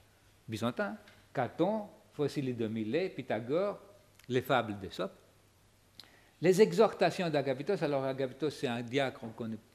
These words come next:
il est presque inconnu aujourd'hui, c'est un diacre à Sainte-Sophie du temps de Justinien,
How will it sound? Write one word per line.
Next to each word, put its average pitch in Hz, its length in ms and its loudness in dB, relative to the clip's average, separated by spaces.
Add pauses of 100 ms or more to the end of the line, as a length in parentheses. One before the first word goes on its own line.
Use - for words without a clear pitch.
(300)
il 110 500 -6
est 107 120 -2
presque 120 320 -4
inconnu 131 320 -2
aujourd'hui, 123 340 0 (260)
c'est - 140 -6
un 131 80 -2
diacre 135 460 -2
à 123 100 -4
Sainte-Sophie 127 580 -4
du 113 140 -6
temps 120 180 0
de 113 140 -2
Justinien, 147 640 -4